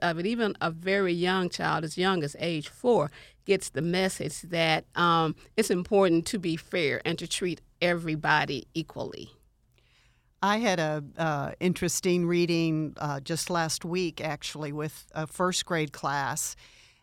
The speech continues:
Speaker 2: And the book not only is talking about, you know, historical aspects of,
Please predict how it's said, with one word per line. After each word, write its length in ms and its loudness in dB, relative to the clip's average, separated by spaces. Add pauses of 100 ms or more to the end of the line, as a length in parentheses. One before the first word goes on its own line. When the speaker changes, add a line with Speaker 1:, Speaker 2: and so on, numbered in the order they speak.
(160)
Speaker 2:
And 680 -2 (580)
the 160 -2
book 380 4
not 260 2
only 320 4
is 160 -2
talking 460 -2
about, 600 -2 (1300)
you 120 0
know, 140 -4
historical 880 0
aspects 680 -2
of, 300 -4